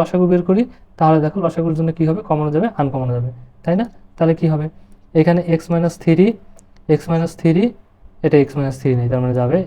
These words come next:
এক্স মাইনাস থ্রি। এখানে আছে এক্স মাইনাস টু, এখানে নাই, এখানে নাই, এক্স মাইনাস টু, এটাও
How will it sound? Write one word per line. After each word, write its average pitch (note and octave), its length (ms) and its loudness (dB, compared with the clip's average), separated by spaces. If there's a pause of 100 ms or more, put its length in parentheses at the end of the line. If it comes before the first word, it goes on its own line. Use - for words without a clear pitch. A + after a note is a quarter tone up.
(120)
এক্স - 180 -12
মাইনাস A#2+ 340 -4
থ্রি। C3 120 -6 (2000)
এখানে F3+ 240 4
আছে F3+ 200 -2
এক্স E3 180 -2
মাইনাস F3 300 0
টু, F#3 100 4 (440)
এখানে D3 300 0
নাই, F3 120 0 (240)
এখানে C3+ 300 -2
নাই, A#2 100 -6 (760)
এক্স B2 200 -8
মাইনাস B2+ 320 -4 (140)
টু, C3+ 80 -2 (480)
এটাও B2 180 -6